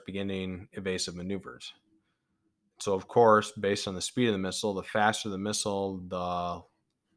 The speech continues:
longer the distance it needs to change, basically, direction, which kind of means, like, if you shoot a really slow missile,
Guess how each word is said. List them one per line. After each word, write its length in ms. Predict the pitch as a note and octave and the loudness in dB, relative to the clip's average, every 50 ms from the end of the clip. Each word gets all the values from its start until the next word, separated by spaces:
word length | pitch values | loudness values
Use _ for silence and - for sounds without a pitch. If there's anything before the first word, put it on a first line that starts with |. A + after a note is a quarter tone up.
| _ _ _ _ _ _ _ _ _ _ _ - A2 | _ _ _ _ _ _ _ _ _ _ _ -14 -6
longer 400 | G2 G2 G2+ G#2 A2 A2 A2 G#2+ | -2 4 6 6 8 8 6 4
the 80 | F#2+ F#2 | 2 0
distance 460 | F#2 G#2 G2 - - G2+ F2+ - G2 | 0 0 0 0 -2 -4 -6 -6 -8
it 60 | F#2 | -8
needs 460 | F#2 G2 G2+ G2+ G2+ G#2 G2+ - - - | -6 -4 -2 -2 -2 -2 -4 -6 -8 -8
to 320 | - - G#2 F2+ F2+ F2 - | -6 -6 -4 -4 -4 -6 -6
change, 760 | - - - - A2 G#2+ G#2 G2+ G2 F#2+ F#2 - - - _ - | -6 -6 -4 -2 -2 -2 -2 -4 -4 -6 -8 -8 -12 -16 _ -8
basically, 460 | - G2 G2 - - - - F#2+ F#3 | -6 -6 -6 -6 -8 -10 -10 -12 -12
direction, 760 | F3+ F3 E3 D#3+ G3 F3+ F3 - - - E3+ E3 F3+ F#3+ F#2+ F#2+ G2 | -10 -10 -6 -2 0 0 0 -2 -4 -8 -8 -8 -10 -10 -10 -10 -8
which 220 | F#2+ F#2 - - | -8 -8 -6 -4
kind 160 | - G#2 G2 | -4 -2 -2
of 80 | F#2 F#2+ | -2 -2
means, 320 | F#2+ F#2+ F#2+ G2 G2 F#2 | -2 -4 -4 -4 -4 -4
like, 320 | F#2+ F#2 F2+ F2+ - - _ _ _ _ _ _ _ _ _ _ _ _ _ _ _ _ _ _ _ _ _ _ _ _ _ _ _ _ _ _ - | -4 -4 -4 -4 -6 -12 _ _ _ _ _ _ _ _ _ _ _ _ _ _ _ _ _ _ _ _ _ _ _ _ _ _ _ _ _ _ -4
if 120 | B2 G#2 | -2 -2
you 100 | G#2 G2+ | -2 -4
shoot 320 | - - - - C#3 B2 A2 | -4 -4 -2 0 0 2 2
a 60 | G2+ | 2
really 320 | G2 G#2 A2+ A#2+ A#2+ A2+ | 2 2 2 4 4 2
slow 360 | G#2+ - - A#2 G#2+ G2 F#2+ | 2 0 -2 0 0 0 0
missile, 720 | F#2+ G2+ B2 C3 - - G#2 F#2+ F#2+ G2 G2 F#2+ G2+ G#2 | 0 0 0 0 0 0 -2 0 0 0 -2 -4 -6 -10